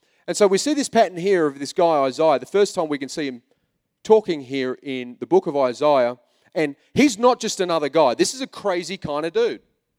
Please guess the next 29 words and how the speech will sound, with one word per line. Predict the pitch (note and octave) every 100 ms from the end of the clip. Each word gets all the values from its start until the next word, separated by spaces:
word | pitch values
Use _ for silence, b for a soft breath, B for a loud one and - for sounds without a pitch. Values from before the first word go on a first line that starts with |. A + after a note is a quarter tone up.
| _ _ _
If | F3 -
you | C4+
flick | - B3+ A#3+
a | F#3+
few | - A3
chapters | G#3+ A3 G#3+ F3 C#3+
later, | F3+ F3 D3
this | A3+ C4+
is | C#4+
the | D4
kind | - A#3 A3+
of | F#3
dude | E3 E3
that | D#3 C#3+
was | C3
so | - A3 A#3 B3+ B3+ b b b
committed | - G#3 G3+ G#3 D#3+
to | D#3+
serving | - F#3 F3+ E3 D#3
God | D3+ A#2+ B2
that | C#3+
you | G3 C#4+
read | A#3
in, | F3+
in | D#3+ D3+
Isaiah | D3+ C#3 G#3 G#3
chapter | G3 - C#3+
twenty, | - F#3+ G3+ - A#2 A#2+ _ b b b -
he, | C#4+ C4